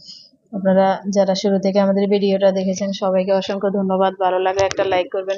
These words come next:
কমেন্টস করবেন আর শেয়ার করবেন। এভাবে আপনারা বানিয়ে খাবেন, সবাইকে খাওয়াবেন। দেখতে কতটা লোভনীয়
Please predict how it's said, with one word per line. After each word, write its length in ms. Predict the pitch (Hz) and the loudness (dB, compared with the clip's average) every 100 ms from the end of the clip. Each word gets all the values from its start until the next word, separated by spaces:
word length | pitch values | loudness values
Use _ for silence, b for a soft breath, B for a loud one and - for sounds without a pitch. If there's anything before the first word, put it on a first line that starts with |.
| 196 | -4
কমেন্টস 280 | 185 185 190 | -2 -2 -4
করবেন 220 | 208 196 190 | -4 -2 -2
আর 60 | 185 | -2
শেয়ার 160 | 196 185 185 | 0 0 0
করবেন। 240 | 190 196 240 b b b _ | 0 0 -2 b b b _
এভাবে 260 | 180 185 196 | 0 4 4
আপনারা 240 | 196 190 196 185 | 2 0 0 0
বানিয়ে 280 | 190 190 196 190 | 0 2 0 0
খাবেন, 260 | 185 190 196 202 | -2 -2 -2 -2
সবাইকে 340 | 185 185 190 190 | 0 0 -2 -2
খাওয়াবেন। 400 | 185 185 180 196 208 185 | 0 2 2 0 -2 -4
দেখতে 200 | 170 196 190 | -4 -4 -2
কতটা 300 | 190 190 190 190 | 0 2 2 2
লোভনীয় 440 | 185 185 190 196 | 2 0 2 2